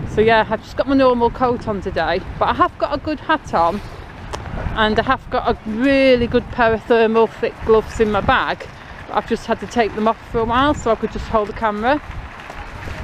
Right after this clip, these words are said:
So this is the back side there.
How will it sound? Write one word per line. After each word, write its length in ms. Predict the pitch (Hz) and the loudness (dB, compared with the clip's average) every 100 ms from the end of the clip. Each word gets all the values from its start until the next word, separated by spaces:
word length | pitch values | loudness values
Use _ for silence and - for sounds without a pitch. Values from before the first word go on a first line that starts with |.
| - - - - - - - - - - - - - - - - - | -6 -6 -8 -8 -8 -8 -10 -8 -6 -8 -8 -10 -8 -10 -10 -10 0
So 100 | 214 | 2
this 140 | 226 | 2
is 120 | 220 | 0
the 80 | - | 0
back 260 | 214 - - | 0 -2 -6
side 360 | - 208 202 196 | -8 -6 -4 0
there. 420 | 233 185 160 240 | 2 4 2 0